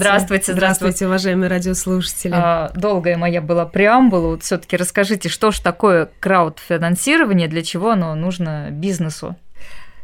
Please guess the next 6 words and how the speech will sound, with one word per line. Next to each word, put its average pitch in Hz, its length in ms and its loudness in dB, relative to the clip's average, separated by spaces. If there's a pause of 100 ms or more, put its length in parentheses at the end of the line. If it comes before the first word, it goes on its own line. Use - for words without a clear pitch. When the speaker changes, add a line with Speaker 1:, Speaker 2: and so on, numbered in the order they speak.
(400)
Speaker 2:
Это 220 400 2
одна 208 460 4
из 208 260 2
альтернатив 180 1000 2 (360)
банковским 202 640 2
кредитам. 190 720 2